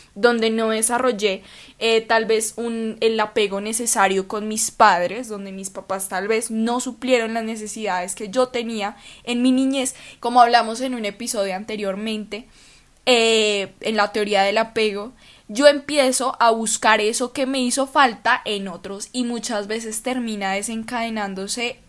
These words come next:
en una codependencia. Entonces, eh, se trata también de una relación pasional basada en las emociones, en los sentimientos, en la satisfacción que me produce en lo, el otro, eh, desde una versión,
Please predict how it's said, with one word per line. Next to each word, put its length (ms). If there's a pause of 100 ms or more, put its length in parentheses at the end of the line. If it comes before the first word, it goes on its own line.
(120)
en 320
una 360
codependencia. 1160 (640)
Entonces, 1040 (440)
eh, 560
se 300
trata 440
también 400
de 100
una 400
relación 640
pasional 760 (340)
basada 420
en 80
las 180
emociones, 800
en 100
los 140
sentimientos, 800
en 120
la 120
satisfacción 960
que 140
me 120
produce 460
en 120
lo, 200
el 160
otro, 360 (440)
eh, 380
desde 260
una 200
versión, 760